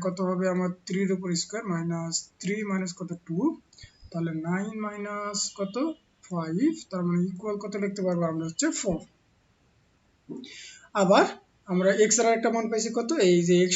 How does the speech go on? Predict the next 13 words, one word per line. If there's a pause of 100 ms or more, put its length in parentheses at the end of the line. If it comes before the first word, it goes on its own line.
সমান (100)
সমান (100)
এইবার
হচ্ছে (200)
মাইনাস (360)
থ্রি (120)
বাই (200)
টু (360)
সমীকরণ (180)
এক
নংয়ে
বসাবো। (880)
আবার,